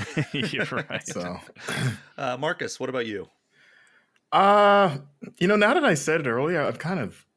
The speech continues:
Speaker 2: been mulling on it. Like, when I said that maybe the next Switch can just let you cast to the T V.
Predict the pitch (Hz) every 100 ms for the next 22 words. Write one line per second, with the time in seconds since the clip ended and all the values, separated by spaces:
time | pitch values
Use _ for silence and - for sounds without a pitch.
0 | _ - 98 101 123 104 90 95 98 -
1 | 104 101 107 104 104 107 95 101 - _
2 | _ _ _ _ _ _ - 135 131 117
3 | 113 110 123 110 113 101 - 107 113 -
4 | 117 98 104 110 - - 90 - 101 92
5 | 101 123